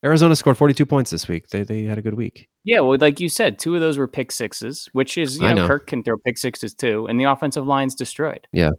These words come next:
Speaker 2: Like, I, I, I wanna keep, I like, I, it's so bizarre. I wanna go with Arizona. I have no problem with it, but, like, we have to go in eyes wide open.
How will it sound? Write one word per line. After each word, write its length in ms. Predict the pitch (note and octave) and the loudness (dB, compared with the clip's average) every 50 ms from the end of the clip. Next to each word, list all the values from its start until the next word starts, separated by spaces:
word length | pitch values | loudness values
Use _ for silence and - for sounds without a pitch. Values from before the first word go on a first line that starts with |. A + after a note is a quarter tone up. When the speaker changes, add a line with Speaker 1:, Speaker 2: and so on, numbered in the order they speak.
| - | 0
Speaker 2:
Like, 120 | - E3 F3+ | 2 2 2
I, 20 | G#3 - F#3+ G3+ | 4 2 2 2
I, 40 | - - | 4 2
I 80 | E3 F#3+ | 2 4
wanna 240 | F#3+ F3+ G3 G3+ G3 | 6 4 4 4 0
keep, 200 | - F#3+ E3+ B2+ | -6 -8 -4 0
I 140 | A#2+ C#3+ D#3 | 0 0 2
like, 260 | C#3+ D3+ E3+ D#3+ - - | 2 0 0 0 -2 -2
I, 140 | B2 C#3 - | -2 -2 -2
it's 140 | E3+ - - | -2 -6 -2
so 160 | - G3 G3+ | 0 0 0
bizarre. 320 | D3+ D3 C3+ C#3 E3 D#3+ B2+ | 0 0 0 2 4 4 4
I 60 | A#2 | 4
wanna 240 | A#2+ B2+ C3 B2+ A#2+ | 4 2 0 0 0
go 180 | G#2+ B2+ C3 | 0 0 0
with 200 | B2 B2+ B2 - | 0 0 -2 -2
Arizona. 440 | B2+ A#2+ A#2 A#2 A2+ A#2 A2 C3+ F3 | -2 -2 -2 -2 -2 -4 -4 -2 -2
I 80 | F3+ D3 | 0 0
have 80 | B2 A2+ | 0 -2
no 80 | B2+ A#2+ | -4 -4
problem 280 | - - B2 C3+ C#3 | 0 2 2 2 2
with 100 | C#3+ A#2+ | 0 -4
it, 120 | A2 G#2+ - | -4 -4 -4
but, 120 | A2+ G#2+ | -4 -2
like, 220 | - A2+ G2 - _ _ _ _ | -2 -4 -6 -6 _ _ _ _
we 80 | C3+ C3+ | 0 0
have 120 | C#3 C3+ | 0 0
to 60 | - B2 | -2 -2
go 140 | C3+ C3 B2+ | 0 0 2
in 80 | B2+ A#2 | 2 2
eyes 180 | A2+ A2 G#2 | 0 0 0
wide 160 | A2 G#2+ G2 G2 | -2 -4 -2 -2
open. 260 | A2 G#2+ - - | -4 -6 -6 -12